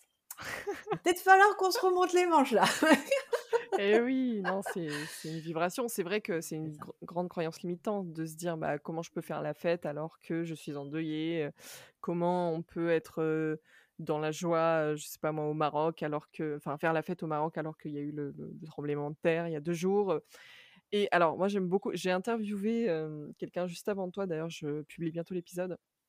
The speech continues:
Speaker 1: d'une médium, donc qui communique avec, heu, le monde de l'invisible, notamment nos, nos chers défunts, mais également, heu, les anges, heu, tous les êtres de lumière, heu, voilà, qui sont, heu, qui, qui ne sont pas dans cette matérialité.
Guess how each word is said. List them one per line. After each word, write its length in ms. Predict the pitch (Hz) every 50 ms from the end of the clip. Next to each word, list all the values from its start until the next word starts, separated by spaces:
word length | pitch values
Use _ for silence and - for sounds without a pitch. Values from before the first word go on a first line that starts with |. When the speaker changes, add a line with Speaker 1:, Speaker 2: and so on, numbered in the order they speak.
| _ _ _ _ _ _ _ - _ -
Speaker 1:
d'une 200 | 175 180 180 180
médium, 340 | 185 180 156 180 208 262 359 415 _ _ _ -
donc 280 | 165 185 170 175 170 -
qui 300 | - - - 170 160 147
communique 760 | _ - - 254 220 208 208 202 202 220 139 - - - - _ -
avec, 440 | - 175 165 165 165 - - - -
heu, 500 | 160 156 151 151 147 147 143 143 139 151 _ _ _ _ _ _ _ _ _ _ _ _ _ -
le 240 | - 160 190 226
monde 180 | 214 202 196 190
de 80 | 175 180
l'invisible, 720 | 165 160 160 160 165 147 151 175 240 311 - 277 202 165
notamment 500 | 156 160 156 156 - 156 151 151 156 165
nos, 300 | 170 160 156 151 143 143
nos 140 | 143 143 151
chers 240 | - - 165 156 156
défunts, 360 | 151 147 - - 180 196 202
mais 160 | 190 160 147
également, 640 | 151 143 160 151 143 151 165 185 185 180 165 147
heu, 140 | 143 139 139
les 260 | 139 143 143 143 -
anges, 520 | - - 143 156 165 165 165 165 151 151 151
heu, 360 | 139 135 135 - - - -
tous 140 | - - - 151
les 140 | 147 -
êtres 180 | 147 - - -
de 80 | - 139
lumière, 460 | - 131 135 139 147 151 156 147 -
heu, 60 | - - _
voilà, 160 | - - - -
qui 160 | - - -
sont, 260 | - - 147 147 58
heu, 40 | - - - - _ _ _ _ _ _ _ _ _ _
qui, 200 | - - - -
qui 120 | - - 151
ne 40 | 143
sont 180 | - 143 131
pas 140 | - 170 170
dans 100 | 170 156
cette 200 | - 175 - -
matérialité. 640 | 160 151 - 156 147 143 170 151 147 - 220 277 -